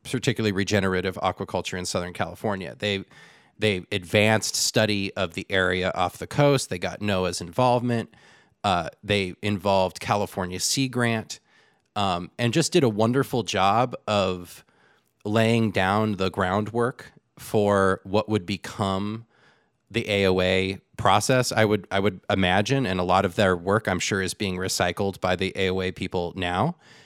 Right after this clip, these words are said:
Um, and it also allowed people like me, and I'm sure, uh, Drew and I are not alone,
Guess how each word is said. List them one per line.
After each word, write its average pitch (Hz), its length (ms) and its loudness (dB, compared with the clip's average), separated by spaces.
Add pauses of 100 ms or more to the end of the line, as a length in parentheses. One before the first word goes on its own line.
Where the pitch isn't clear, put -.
(400)
Um, 92 400 0 (180)
and 156 120 6
it 165 80 6
also 208 540 6 (920)
allowed 147 540 6 (680)
people 151 320 2
like 131 240 2
me, 131 380 4
and 113 100 2
I'm 113 80 2
sure, 135 440 0 (180)
uh, 110 340 2 (420)
Drew 139 280 2
and 131 100 4
I 127 140 4
are 113 80 4
not 110 180 4
alone, 135 500 0